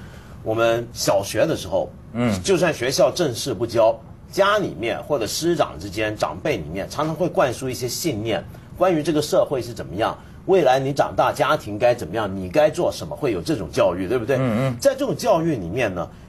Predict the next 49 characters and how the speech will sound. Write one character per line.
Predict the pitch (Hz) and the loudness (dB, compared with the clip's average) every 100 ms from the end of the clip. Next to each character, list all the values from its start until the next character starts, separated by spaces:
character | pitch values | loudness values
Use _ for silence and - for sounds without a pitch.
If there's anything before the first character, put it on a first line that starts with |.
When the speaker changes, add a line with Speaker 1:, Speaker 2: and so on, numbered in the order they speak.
| - | -4
Speaker 1:
女 | 135 123 | 0 0
孩 | 104 107 123 | -2 -2 -2
子 | 151 | 0
呢， | 123 101 | 0 -2
从 | - 139 | -2 -6
小 | 220 131 | 0 0
就 | 90 | 0
被 | 104 120 | 0 0
教 | - 123 | 2 2
导， | 127 - - - - - - - - | 2 0 -4 -14 -20 -20 -20 -20 -4
呃， | 107 110 101 | 2 4 4
往 | - 113 113 | 4 2 2
某 | 110 160 | 2 2
种 | 156 98 | 0 -4
贤 | - - 117 165 | -4 -2 0 -2
妻 | - - 214 | -4 -2 2
良 | 160 120 | 4 2
母 | 151 82 | 0 -4
的 | 90 | -4
方 | - 120 | 0 0
向 | 123 120 92 | 2 0 2
迈 | 101 | -2
进。 | 76 101 85 - - - - - - - | -2 -6 -10 -14 -20 -20 -20 -20 -20 -2
比 | 147 | 4
如 | 180 | 4
说 | 214 | 4
到 | 226 320 | 4 4
现 | - 240 208 113 | 4 2 2 2
在， | 151 110 - | 2 2 0
直 | 131 | 0
到 | 147 165 | 4 4
今 | 147 165 | 2 -2
天， | 165 160 160 | 0 -2 0
中 | 175 165 | 0 2
国 | 117 | 2
还 | 117 113 | 4 2
有 | 123 | 2
很 | 85 | 0
多 | 98 | -4
家 | 110 123 | 0 0
庭 | 113 98 | -2 -4
觉 | 123 | -4
得 | 123 | -2
一 | 143 | 0
个 | 131 | 0
小 | - 135 | 2 2
女 | 135 76 76 | 2 -4 -8
孩 | 76 90 104 - - - | -4 -2 -2 -6 -18 -2
该 | 135 131 127 127 | 4 4 4 0